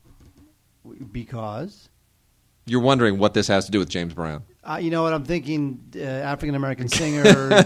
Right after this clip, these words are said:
Speaker 2: No.
Speaker 1: Sharpton.
Speaker 2: Al Sharpton and James Brown, uh, were very good lifelong friends. And everybody always asked Al Sharpton, "Al, what the hell is up with your hair?"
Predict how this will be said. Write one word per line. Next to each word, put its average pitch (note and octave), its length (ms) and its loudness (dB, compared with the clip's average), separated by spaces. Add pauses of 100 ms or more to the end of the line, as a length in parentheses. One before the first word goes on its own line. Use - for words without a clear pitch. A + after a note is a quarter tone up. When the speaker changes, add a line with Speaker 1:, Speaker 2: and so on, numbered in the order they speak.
Speaker 2:
No. D3+ 220 2
Speaker 1:
Sharpton. C3+ 680 2 (180)
Speaker 2:
Al C3+ 260 4
Sharpton C#3 460 4
and A2 140 2
James A2 300 4
Brown, F#2+ 500 2
uh, F2 600 0
were F#2+ 140 0
very G2 220 2
good G2 160 0
lifelong F2+ 360 -2
friends. - 400 -10 (540)
And F#2+ 320 -2
everybody A2 340 0
always A#2 220 4
asked G#2 220 4
Al G2+ 120 2
Sharpton, G2+ 480 0
"Al, F#2 260 0
what A2 280 -2
the D#2+ 160 2
hell G2+ 260 0
is F#2+ 160 -2
up G2 160 0
with E2 140 -10
your F2+ 160 0
hair?" D#2 320 -4